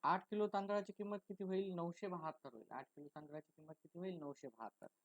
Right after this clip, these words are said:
मग आपण हे नऊशे बहात्तर इथं केले. अ, पहा, आठ किलो तांदूळाची किंमत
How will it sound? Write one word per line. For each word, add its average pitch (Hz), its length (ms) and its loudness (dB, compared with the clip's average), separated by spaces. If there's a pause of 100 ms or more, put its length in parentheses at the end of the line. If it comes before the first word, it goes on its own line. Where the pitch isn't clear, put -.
(320)
मग 143 60 -2
आपण 147 220 0
हे 170 100 2
नऊशे 165 320 -2
बहात्तर 151 360 0
इथं 151 220 -4
केले. 147 220 -2 (920)
अ, - 80 -12 (680)
पहा, 156 260 2
आठ 151 280 6 (120)
किलो 185 180 4
तांदूळाची 185 460 0
किंमत 196 220 -2